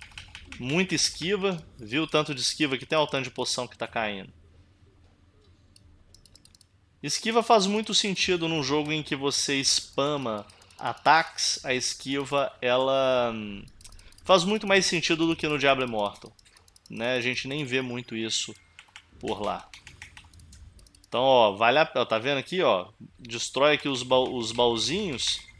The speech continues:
Ó, ó, ó. Ignora não, ó. É um, um pouco chatinho ter que ficar quebrando esses baús, essas caixas.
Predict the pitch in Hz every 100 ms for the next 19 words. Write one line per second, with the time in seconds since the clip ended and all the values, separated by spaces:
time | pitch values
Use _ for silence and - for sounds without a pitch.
0 | - - 113 117 113 104 117 120 107 -
1 | 117 117 92 - - - - - - 113
2 | 113 123 123 135 208 285 247 160 139 131
3 | 127 131 127 127 120 107 131 123 98 87
4 | - _ _ - _ _ _ _ _ _
5 | _ _ _ _ _ _ - 131 202 247
6 | 233 185 190 185 - 156 - 175 180 233
7 | - 135 147 - 131 127 135 135 135 120
8 | 113 123 107 123 170 151 120 123 - -
9 | 113 143 175 - 196 - -